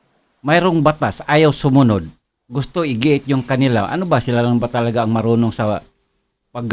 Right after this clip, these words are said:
ah, bigay ng batas na kanya-kanya dyan sa West Philippine Sea? Mayroon ng batas na ipinapasunod dyan at nanalo tayo dyan sa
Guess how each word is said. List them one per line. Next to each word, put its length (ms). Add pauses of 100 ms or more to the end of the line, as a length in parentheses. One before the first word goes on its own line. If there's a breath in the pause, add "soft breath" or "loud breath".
ah, 560 (480)
bigay 400
ng 160
batas 400
na 560
kanya-kanya 560
dyan 320
sa 160
West 240
Philippine 400
Sea? 240 (320)
Mayroon 320
ng 80
batas 320
na 160
ipinapasunod 720
dyan 240
at 160
nanalo 320
tayo 320
dyan 240
sa 240